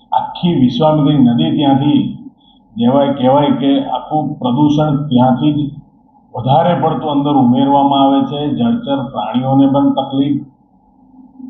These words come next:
જી પી સી બી, સી પી સી બી એટલે કે સેન્ટ્રલ ગવર્મેન્ટનો પણ અને એન જી ટી, આ તમામ નિયમોનું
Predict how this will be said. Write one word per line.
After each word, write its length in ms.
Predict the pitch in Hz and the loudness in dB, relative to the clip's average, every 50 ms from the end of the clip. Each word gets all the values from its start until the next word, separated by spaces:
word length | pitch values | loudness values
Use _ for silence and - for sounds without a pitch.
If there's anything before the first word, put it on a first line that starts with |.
| - - - - - - _ _ _ - - | -20 -20 -20 -20 -20 -20 _ _ _ -8 -6
જી 280 | - - 139 139 139 147 | 0 2 4 4 4 2
પી 80 | 175 | 0
સી 180 | - - 185 185 | 0 2 2 2
બી, 280 | 170 180 185 190 190 185 185 190 190 - - - - _ _ _ | 2 4 2 2 2 0 -2 -6 -8 -10 -14 -18 -20 _ _ _
સી 260 | _ - 165 156 - | _ -10 -8 -4 0
પી 120 | - 196 190 | 2 2 2
સી 160 | - 185 175 | 2 2 2
બી 220 | 156 131 120 - 120 123 - - - - _ _ _ _ _ _ _ - | 2 2 0 0 -2 -8 -10 -14 -16 -20 _ _ _ _ _ _ _ -16
એટલે 200 | 117 117 - - | -14 -12 -12 -8
કે 80 | 135 131 | -8 -10
સેન્ટ્રલ 500 | - - 123 123 127 131 - 156 165 160 | -6 -4 -2 -2 0 2 2 2 2 2
ગવર્મેન્ટનો 600 | 156 151 151 156 151 156 160 160 156 143 139 165 165 | 2 2 2 2 2 2 2 0 0 2 2 2 2
પણ 260 | 165 170 170 170 170 | 2 2 2 2 0
અને 300 | 160 151 143 139 143 165 156 - 123 | -2 -4 -4 -2 -2 -4 -4 -6 -4
એન 180 | 131 139 139 | 0 0 2
જી 140 | 147 180 180 - | 2 2 0 0
ટી, 380 | 160 131 - - - - - - - _ _ _ _ - | -2 -4 -4 -6 -8 -12 -16 -20 -20 _ _ _ _ -2
આ 80 | - - - - | -2 -2 -2 -2
તમામ 380 | - 123 127 151 170 185 190 196 180 | 0 2 2 4 2 2 2 0 0
નિયમોનું 640 | 156 143 139 143 156 156 151 156 156 156 160 165 170 | 2 2 2 2 2 0 -2 -2 -2 -2 -2 -2 -4